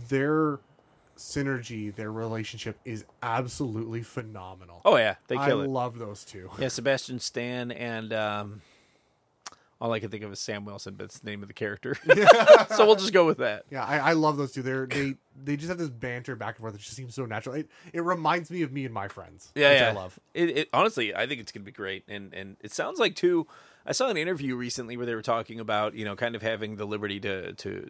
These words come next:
Speaker 2: to, to act out scenes all the way, you know, and kind of, like, do it their own way. Like,
Speaker 1: Yeah.
Speaker 2: I just, I'm really looking forward to that. That's gonna be such a nice take on, on their genre. WandaVision is set, still set to come out December twenty twenty. So this is the one that's supposed to be set up like a,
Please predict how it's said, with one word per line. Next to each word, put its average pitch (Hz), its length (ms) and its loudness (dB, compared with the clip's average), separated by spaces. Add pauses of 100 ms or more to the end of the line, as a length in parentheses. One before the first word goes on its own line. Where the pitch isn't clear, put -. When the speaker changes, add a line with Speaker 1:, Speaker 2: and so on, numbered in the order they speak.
Speaker 2:
to, 98 200 -10
to 110 200 -8
act 113 260 4
out 110 220 0
scenes 110 340 -6
all 104 120 2
the 101 80 -6
way, 107 240 -2
you 110 120 -4
know, 107 140 -4
and 104 80 -8
kind 110 240 -6
of, 101 220 -12
like, 104 180 -6
do 117 140 -8
it 104 80 -10
their 107 180 -6
own 107 200 -8
way. 107 320 0
Like, 131 180 2
Speaker 1:
Yeah. - 80 -2
Speaker 2:
I 127 40 0
just, 131 200 -4
I'm 151 100 -4
really 196 140 8
looking 156 220 4
forward 104 240 -2
to 98 40 -6
that. 95 160 -10
That's 98 160 -10
gonna 139 120 -8
be 120 40 -10
such 110 240 -12
a - 20 -10
nice 101 180 -6
take 110 400 -8 (460)
on, 107 280 -2
on 98 220 -2
their 101 180 -6
genre. 95 400 -8 (340)
WandaVision 165 600 4
is 139 100 0
set, 131 200 2
still 214 340 6
set - 260 2
to - 60 -16
come 104 160 -6
out 104 180 -4
December 123 500 -2 (280)
twenty 123 240 -6
twenty. 135 380 -4
So 147 140 -2
this 113 160 -4
is 123 100 -6
the 131 60 -4
one 123 140 -2
that's 113 140 -10
supposed 120 220 -4
to 110 60 -12
be 110 60 -6
set 117 160 0
up 113 160 2
like 107 180 -6
a, 98 220 -4